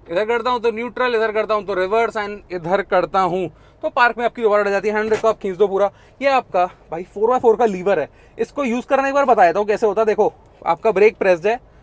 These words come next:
इसको आप फ़ोर हाई में अभी ले सकते हो, आपका फ़ोर हाई engage हो गया, देख रहे हो लोगो बन के आ गया, ठीक है, फ़ोर हाई, ए, फ़ोर हाई आपका लिख के आ जाता है। अब क्या करना है ना, इसको प्रेस करो, ये आपका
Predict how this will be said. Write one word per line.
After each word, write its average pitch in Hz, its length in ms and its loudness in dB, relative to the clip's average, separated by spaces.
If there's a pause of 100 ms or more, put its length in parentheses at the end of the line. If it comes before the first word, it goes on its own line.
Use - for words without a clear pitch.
(180)
इसको 190 220 -2
आप 220 80 2
फ़ोर 202 280 -2
हाई 165 180 -4
में 196 200 -8
अभी 175 260 -6
ले 151 140 0
सकते 156 300 -6
हो, 240 180 -6
आपका 156 260 -10
फ़ोर 214 360 -2
हाई 170 340 -8 (100)
engage 165 360 -2
हो 139 80 -2
गया, 131 140 -6
देख 170 120 -6
रहे 254 40 -10
हो 294 80 -6
लोगो 202 220 -2
बन 202 140 -6
के 214 80 -8
आ 190 100 -4
गया, 196 140 -10 (560)
ठीक 185 140 -4
है, 240 120 -4 (340)
फ़ोर 202 180 0
हाई, 185 180 -2 (160)
ए, - 140 -8 (120)
फ़ोर 190 200 -4
हाई 160 180 -2
आपका 160 200 -6
लिख 170 140 -6
के 175 100 -6
आ 147 60 -2
जाता 135 180 -8
है। 143 80 -14 (600)
अब 269 240 2
क्या 269 200 4
करना 190 260 2
है 160 80 0
ना, 226 120 0
इसको 277 240 -4
प्रेस 226 380 0
करो, 202 320 0 (380)
ये 180 140 -10
आपका 202 340 -6